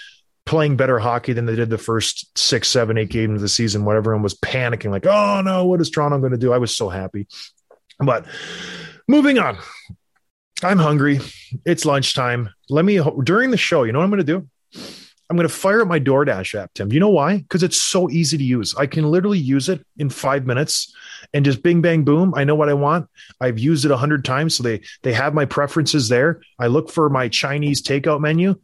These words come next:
It's already there because I've used it before. Go to DoorDash, enter promo code gloves D D if you're in Canada, gloves D D U S if you're in the U S A.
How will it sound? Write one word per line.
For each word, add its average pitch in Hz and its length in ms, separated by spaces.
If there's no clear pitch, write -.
It's 131 160
already 139 280
there 156 180
because 127 260
I've 101 80
used 107 160
it 135 40
before. 147 440
Go 151 120
to 202 80
DoorDash, 160 720
enter 156 240
promo 165 400
code 160 240
gloves 147 260
D 160 200
D 151 180
if 160 140
you're 143 100
in 151 160
Canada, 151 460
gloves 135 320
D 151 140
D 147 160
U 147 260
S 143 220
if 127 100
you're 123 120
in 143 120
the 135 80
U 139 180
S 139 220
A. 160 200